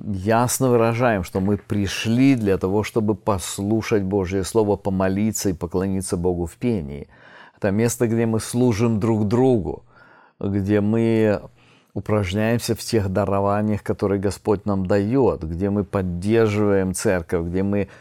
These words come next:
созидаем, становимся соучастниками того, что делает Христос на земле сейчас, а Он созидает церковь посредством Святого Духа.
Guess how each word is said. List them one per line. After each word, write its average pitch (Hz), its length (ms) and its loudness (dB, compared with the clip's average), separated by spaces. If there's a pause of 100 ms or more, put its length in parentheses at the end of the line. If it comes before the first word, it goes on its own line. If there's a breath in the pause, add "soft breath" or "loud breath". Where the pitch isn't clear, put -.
(140)
созидаем, 113 1000 2
становимся 110 500 -2
соучастниками 107 1120 -2 (360 soft breath)
того, 113 380 2
что - 240 -2
делает 117 560 2
Христос 107 500 -4
на 101 100 -4
земле 117 320 -2
сейчас, 80 480 -8
а 80 100 -2
Он 95 280 -2
созидает 98 920 0
церковь 95 480 -2
посредством 85 560 -4
Святого 82 440 -4
Духа. 85 340 -8